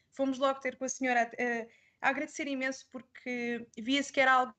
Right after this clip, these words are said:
mesmo de coração, era uma preocupação que a senhora tinha e era um, um desejo que ela tinha também de ajudar, que foi também o que trouxe todos os voluntários que nós temos, que são incríveis. Eh, eu vejo muito, eh,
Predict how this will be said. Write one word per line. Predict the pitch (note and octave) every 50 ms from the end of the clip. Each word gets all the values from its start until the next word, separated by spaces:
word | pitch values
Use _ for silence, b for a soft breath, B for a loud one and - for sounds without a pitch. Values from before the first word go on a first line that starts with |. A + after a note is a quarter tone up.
| - B3
mesmo | C4 C4+ B3+ B3+ B3+
de | -
coração, | - - B3+ C4 B3 - - A3 G#3 G#3
era | G#3 G#3+
uma | A3 A3+ A3+
preocupação | A3+ - B3+ B3 A#3+ A#3+ - - B3 A#3 - C4 B3 B3
que | B3 B3+
a |
senhora | A#3 - - A#3+ A3+ A#3
tinha | A#3 - B3 B3 B3 B3+ B3
e | A#3+ A#3+
era | A#3 A#3 A#3+
um, | A#3+ A#3 - _ _ _ - -
um | B3+
desejo | B3+ A3 A#3+ C4+ C#4 C#4 C4+ -
que | D4
ela | C4+ C4 C4 C4
tinha | - C4+ C4+ C4+ C4
também | - C#4 C4 C4 C4
de | B3 C4
ajudar, | C4+ A#3+ A#3 A3+ B3 A#3+ A3+ - - - _ b b b b b
que | _ -
foi | A3 G#3
também | G#3 A3 A3+ A3+ A#3 A#3
o |
que | A#3 -
trouxe | - - A3+ A3 - -
todos | B3 A#3+ G3+ A3
os | A#3 G#3+
voluntários | G#3+ A#3 A#3 A3+ A3+ A3 G#3+ G#3 G#3+ -
que | - G#3+
nós | G#3 G#3 -
temos, | - G3+ G3 -
que | -
são | - - A3
incríveis. | A3 A3 A3 A#3 A3+ G#3+ F#3 F#3+ F#3 F#3 - - b b b b b b b
Eh, | - G#3 G3 F#3+ F#3+ F#3 G3 -
eu | - G#3 G#3+ G3+
vejo | A3 A#3 A3+ G#3+ G#3+ A#3
muito, | A#3 A#3 A3+ A3+ - - - _ _ _ _ _ _ _ _ _ _ _ _ - - -
eh, | - G3+ G3+ G3+ G3+ G3 F#3+